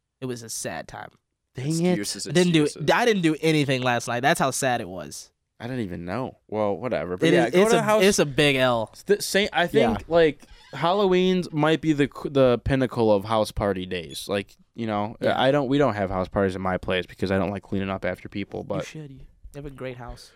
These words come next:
Speaker 2: we do the tailgates. I think tailgate season might be. I'm, I'm just done. I'm, I'm done with football. I quit.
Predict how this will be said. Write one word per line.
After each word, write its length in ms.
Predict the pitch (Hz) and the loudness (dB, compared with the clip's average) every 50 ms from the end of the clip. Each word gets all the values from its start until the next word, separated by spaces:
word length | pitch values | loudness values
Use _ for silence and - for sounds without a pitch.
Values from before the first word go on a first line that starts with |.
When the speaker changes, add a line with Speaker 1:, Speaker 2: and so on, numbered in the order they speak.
| _ - | _ 0
Speaker 2:
we 80 | - 123 | 2 4
do 60 | 131 | 4
the 80 | 117 101 | 4 2
tailgates. 680 | - - 117 127 147 139 104 95 104 113 - - - _ _ _ _ _ - - - - _ _ _ _ _ - | 0 2 2 2 2 2 0 -4 -4 -6 -8 -14 -20 _ _ _ _ _ -20 -20 -20 -20 _ _ _ _ _ 0
I 40 | - | 0
think 120 | 127 139 120 | 0 2 2
tailgate 300 | 135 139 147 160 151 139 | 2 2 2 2 2 -2
season 180 | 139 117 107 110 | -4 -4 -4 -2
might 100 | 104 101 | -4 -2
be. 80 | 107 | -2
I'm, 260 | - 117 131 143 135 | -2 -2 -2 -2 -2
I'm 180 | - 120 131 131 | -2 -2 -2 -2
just 160 | 107 92 - - | -4 -8 -8 -6
done. 260 | 92 87 82 80 73 - - - | -6 -6 -6 -8 -12 -12 -8 -4
I'm, 220 | - 113 120 117 110 | -2 -2 -2 -2 0
I'm 180 | - 107 113 107 | 0 0 0 2
done 260 | - 107 98 98 98 | 2 0 0 0 -2
with 120 | 98 - | -4 -6
football. 480 | - - 104 95 - 101 92 95 92 87 | -4 -4 -4 -2 0 0 0 2 2 0
I 120 | 90 92 | 0 -2
quit. 400 | 90 - - - 92 87 87 - | -6 -8 -8 -6 -4 -4 -4 -6